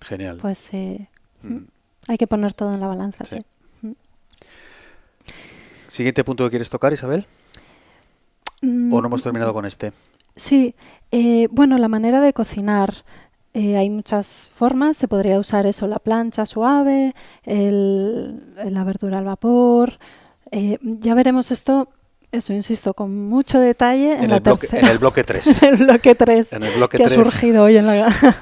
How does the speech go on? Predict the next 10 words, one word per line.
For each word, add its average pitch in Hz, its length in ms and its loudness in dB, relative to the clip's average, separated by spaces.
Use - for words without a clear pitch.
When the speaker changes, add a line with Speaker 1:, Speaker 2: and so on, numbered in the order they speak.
Speaker 2:
<laughs> 466 380 -6
en 254 160 2
nuestra 226 280 2
organización. 208 640 -2
Eh, 220 440 2
pero 220 180 -2
para 208 260 4
por 208 180 -2
la 202 120 0
noche 269 360 -4